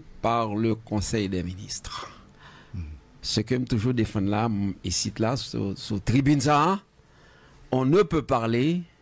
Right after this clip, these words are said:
pa de la kestion. Une kestion de konsèy des ministres. Le konsèy des ministres se la plus hot enstans strategik de leta. La pli haut enstantizanityère elle est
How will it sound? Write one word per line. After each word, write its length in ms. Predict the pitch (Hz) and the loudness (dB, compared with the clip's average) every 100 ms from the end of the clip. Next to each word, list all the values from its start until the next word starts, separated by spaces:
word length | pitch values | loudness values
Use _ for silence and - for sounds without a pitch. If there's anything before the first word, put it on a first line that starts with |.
| _ _ - - _ | _ _ -20 -20 _
pa 160 | 214 - - - - - - - _ - - - - - - - | -2 -2 -6 -14 -20 -20 -20 -20 _ -20 -20 -20 -20 -20 -20 -14
de 240 | 107 117 | -2 0
la 160 | 113 117 | 0 -2
kestion. 720 | 113 131 123 - 175 165 110 - - - | -4 -4 -2 -2 -2 -2 -6 -14 -20 -10
Une 160 | 110 110 | -8 -4
kestion 320 | 131 - 156 | -2 0 0
de 100 | 120 | 0
konsèy 400 | 120 127 156 147 | 0 0 0 0
des 140 | 139 | 0
ministres. 640 | 151 175 156 - 110 120 95 - - - - - - - | 2 2 0 0 0 0 -2 -8 -20 -20 -20 -20 -20 -4
Le 100 | 110 | -2
konsèy 440 | 113 151 226 202 | 0 0 2 4
des 120 | 180 | 4
ministres 720 | 151 139 127 139 196 - - - - - - - | 4 4 4 2 0 -2 -8 -12 -20 -20 -20 -12
se 160 | - 120 | -4 0
la 120 | 117 | 0
plus 200 | 117 151 | 0 0
hot 240 | 147 135 127 | 0 0 0
enstans 380 | 113 - 117 - | -2 -2 -4 -4
strategik 580 | - 165 - 123 107 139 110 | -4 -4 -2 -2 -2 -4 0
de 180 | 147 165 | 2 2
leta. 460 | 113 104 107 120 156 - - - _ _ _ - - - _ - - | 2 -2 0 0 -4 -8 -20 -20 _ _ _ -20 -20 -20 _ -20 -10
La 80 | 90 | -4
pli 140 | 113 | 0
haut 120 | 139 139 | 0 0
enstantizanityère 920 | 131 147 123 123 123 113 127 135 156 | -2 -2 0 0 0 -2 0 0 0
elle 180 | - 127 | -2 0
est 120 | 147 | 0